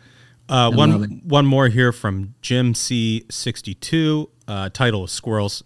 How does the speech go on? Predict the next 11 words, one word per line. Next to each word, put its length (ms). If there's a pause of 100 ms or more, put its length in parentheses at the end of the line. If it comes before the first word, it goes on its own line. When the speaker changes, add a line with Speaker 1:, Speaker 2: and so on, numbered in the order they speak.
Speaker 1:
so 160
you 60
know 80
it's 100
gonna 140
be 120
good. 560 (480)
<laughs> 540
"Fellas, 400
longtime 640
listener. 520